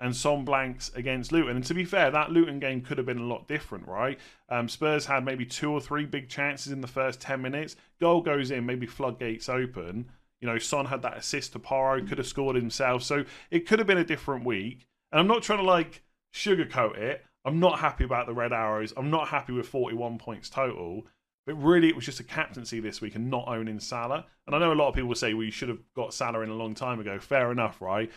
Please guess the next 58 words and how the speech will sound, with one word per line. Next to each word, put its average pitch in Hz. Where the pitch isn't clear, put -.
Rashford 131
and 113
Fernandes 120
have 107
been 113
a 104
disaster. 110
But 147
the 165
rest 165
of 143
the 143
team 143
was 123
okay. 123
And 139
that 165
can 151
happen, 131
right? 110
Sometimes 147
you'll 131
have 131
a 120
captain 120
blank 117
and 123
another 131
popular 120
player 117
will 107
go 117
off. 98
You 127
just 151
gotta 139
hope 139
that 120
that 127
lands 123
for -
you 117
sooner 117
rather 104
than 107
later. 104
So, 110
yeah, 110
game 170
week 170
eight, 120
poor. 113
Will 165
game 185
week 180
nine 170
be 165
better? 160